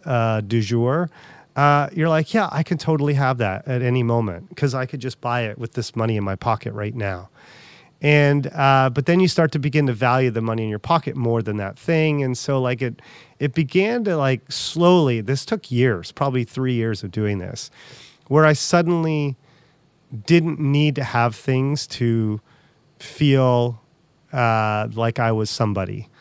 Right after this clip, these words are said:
Uh, and so I began to shed that because I was like, "Yeah, I could have that at any time." It's when you can't have it, it's when you actually,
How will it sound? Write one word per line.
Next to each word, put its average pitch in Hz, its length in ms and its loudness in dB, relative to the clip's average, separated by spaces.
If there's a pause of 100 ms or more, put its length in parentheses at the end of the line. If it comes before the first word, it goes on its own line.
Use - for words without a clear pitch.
(640)
Uh, 120 260 4
and 123 120 0
so - 120 0
I 139 100 4
began 139 340 2
to 135 60 0
shed 135 360 2
that 98 240 -6
because 127 280 -2
I 123 60 0
was 120 140 -2
like, 143 160 -4
"Yeah, 202 120 -4
I 151 120 -2
could 165 140 -6
have 175 200 -2
that 110 220 -4
at 113 100 -4
any 139 220 -2
time." 123 340 0 (320)
It's - 160 -2
when 190 220 4
you 185 100 4
can't 214 400 0
have 135 340 2
it, 107 240 -2 (440)
it's 127 180 2
when 147 200 6
you 143 140 4
actually, 131 440 0